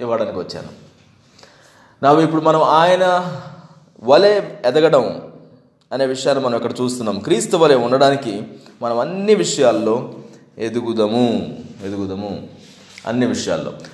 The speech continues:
ఈ క్రొత్త సంవత్సరంలో మనం చాలా విషయాల్ని అనుకుని ఉన్నాం. ఇంకా చేస్తున్నారా వాటిలో కొన్నైనా? చేస్తున్నారండి?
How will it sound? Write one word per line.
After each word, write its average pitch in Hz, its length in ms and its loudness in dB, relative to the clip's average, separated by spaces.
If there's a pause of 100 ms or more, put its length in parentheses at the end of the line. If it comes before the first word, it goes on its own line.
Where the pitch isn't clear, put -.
(400)
ఈ 151 480 2
క్రొత్త 156 240 4
సంవత్సరంలో 170 880 2
మనం 131 160 -4
చాలా 139 280 2
విషయాల్ని 143 440 -2
అనుకుని 139 420 -2
ఉన్నాం. 139 360 -4 (1120)
ఇంకా 123 680 4
చేస్తున్నారా 143 440 -2
వాటిలో 139 300 0
కొన్నైనా? 147 480 -4 (2250)
చేస్తున్నారండి? 123 520 -2